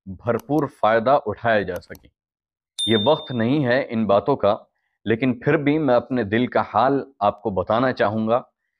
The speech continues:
कि जहाँ तमाम मकतब फ़िक्र के लोग एक हो चुके हैं और एक आवाज़ बनकर मुफ्ती साहब की सपोर्ट में खड़े हैं, और हालांकि मुफ्ती साहब,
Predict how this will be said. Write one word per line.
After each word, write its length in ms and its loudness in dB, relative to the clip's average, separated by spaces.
कि 340 6
जहाँ 640 0
तमाम 440 2
मकतब 380 0
फ़िक्र 340 -6
के 140 -4
लोग 340 -2
एक 240 2
हो 140 -2
चुके 260 -6
हैं 160 -2
और 320 0
एक 240 2
आवाज़ 380 2
बनकर 520 -2
मुफ्ती 320 -4
साहब 400 -2
की 80 -6
सपोर्ट 520 0
में 160 -4
खड़े 220 0
हैं, 240 -6
और 540 4
हालांकि 360 -2
मुफ्ती 340 -2
साहब, 380 2